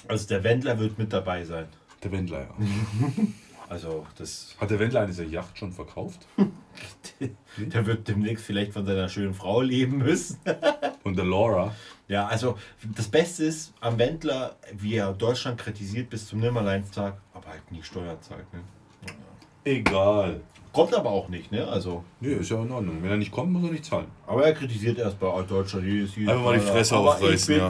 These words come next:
Speaker 1: in Amerika."
Speaker 2: Ich bin dafür, dass er seinen Pass abgibt.
Speaker 1: <laughs>
Speaker 2: Ja, Spasti. Okay,
Speaker 1: Ja.
Speaker 2: äh, zweite Frage.
Speaker 1: Zweite Frage.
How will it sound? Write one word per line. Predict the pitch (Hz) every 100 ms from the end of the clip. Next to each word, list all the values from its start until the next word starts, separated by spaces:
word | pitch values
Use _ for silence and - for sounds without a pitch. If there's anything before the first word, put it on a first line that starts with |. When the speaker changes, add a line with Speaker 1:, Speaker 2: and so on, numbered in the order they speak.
| 147
Speaker 1:
in | 131
Amerika." | 120 113 117 117 110
Speaker 2:
Ich | 98
bin | 92 135
dafür, | 110 120
dass | 113 -
er |
seinen | 95 87
Pass | 92 101 98
abgibt. | - 87 - - - - -
Speaker 1:
<laughs> | 262 285 -
Speaker 2:
Ja, | 269 92 85
Spasti. | - 262 - - 85 - - - -
Okay, | 113 117
Speaker 1:
Ja. | 127 120 117
Speaker 2:
äh, | 110
zweite | - 131 131
Frage. | 127 120 123 175 180 - - - - _
Speaker 1:
Zweite | - 127 156 147
Frage. | 117 107 110 107 101